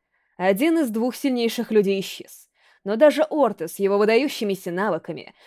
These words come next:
с такого расстояния не мог сказать, кто выиграл или проиграл. Издав лёгкий вздох, он нахмурился и добавил:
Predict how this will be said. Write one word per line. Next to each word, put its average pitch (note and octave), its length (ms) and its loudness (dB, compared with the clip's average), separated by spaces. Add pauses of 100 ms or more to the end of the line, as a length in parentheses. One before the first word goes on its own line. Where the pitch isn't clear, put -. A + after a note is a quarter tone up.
с - 120 -18
такого E4 300 0
расстояния C4+ 380 0
не C4 140 2
мог C4 220 2
сказать, F#3 500 -2
кто F#3+ 200 -2
выиграл F#3+ 500 0
или A3 200 2
проиграл. F#3+ 680 -2 (420)
Издав A#3 420 2
лёгкий C4 360 4
вздох, E3+ 520 -4
он F3+ 160 -4
нахмурился G#3+ 560 0
и A3 40 2
добавил: G3+ 600 0